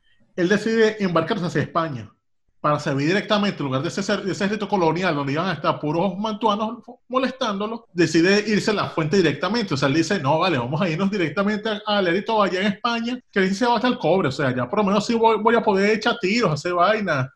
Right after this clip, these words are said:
luchar en las guerras, aquí voy a estar calándome que un blanco me esté gritando".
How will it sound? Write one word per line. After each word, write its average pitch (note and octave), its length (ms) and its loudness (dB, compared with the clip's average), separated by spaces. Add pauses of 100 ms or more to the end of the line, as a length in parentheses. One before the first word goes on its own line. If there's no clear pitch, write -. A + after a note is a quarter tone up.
luchar D3 260 -4
en D#3+ 60 -2
las F3 140 -4
guerras, D#3 560 -4
aquí C3 180 -12
voy D3 120 -2
a F#3+ 100 2
estar A3 460 -2 (320)
calándome A3+ 460 0
que G#3+ 80 -4
un F#3+ 100 0
blanco A3+ 260 -2
me A3 60 0
esté G3 140 -2
gritando". A#3 640 -2